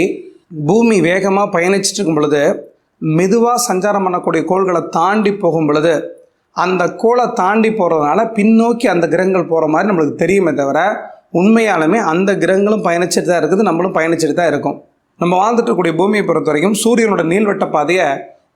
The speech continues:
முந்நூத்தி அறுபத்தஞ்சு நாள்ல கடந்து வந்துரும். ஆனா குரு, சனி இப்படிப்பட்ட கிரகங்களை பொறுத்த வரைக்கும் தூரமா இருக்கிறதுனால, நீள்வட்ட பாதை தூரமா இருக்கிறதுனால, சுத்தி வர்றதுக்கு குருவுக்கு சுமார்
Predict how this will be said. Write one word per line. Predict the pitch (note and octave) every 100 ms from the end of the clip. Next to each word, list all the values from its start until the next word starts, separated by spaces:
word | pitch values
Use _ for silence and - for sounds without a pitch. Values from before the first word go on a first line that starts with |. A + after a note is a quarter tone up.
| E3+
முந்நூத்தி | G#3 A#3+ B3 B3 F#3+
அறுபத்தஞ்சு | F3+ - E3 D#3 D#3
நாள்ல | E3 E3 -
கடந்து | E3 E3+ D#3
வந்துரும். | C#3 - - _ _ _ _ - -
ஆனா | E3 D#3 F3 E3+ D3
குரு, | D#3+ G3 A#3+ A#3 - - -
சனி | F#3 F3+ F3+ E3+
இப்படிப்பட்ட | F3 E3 D#3+ D#3
கிரகங்களை | F#3 G#3 F3+
பொறுத்த | E3 D3+
வரைக்கும் | D3+ C#3+ C#3+ - C#3+
தூரமா | D#3 A3 A3+ G#3+ F3+
இருக்கிறதுனால, | E3 E3 D3 D3+ F#3+ E3+
நீள்வட்ட | G3 G3 F#3+ -
பாதை | D#3+ D3 C#3+
தூரமா | D#3+ F3+ F3+ D3+
இருக்கிறதுனால, | D#3 D#3 D3 C3+ D#3+ G#3 C#3 - - - -
சுத்தி | A3+ - A3+
வர்றதுக்கு | F3+ D3+ D3+ F#3+ E3+
குருவுக்கு | F#3 F#3+ F#3 -
சுமார் | F#3 F3+ D#3+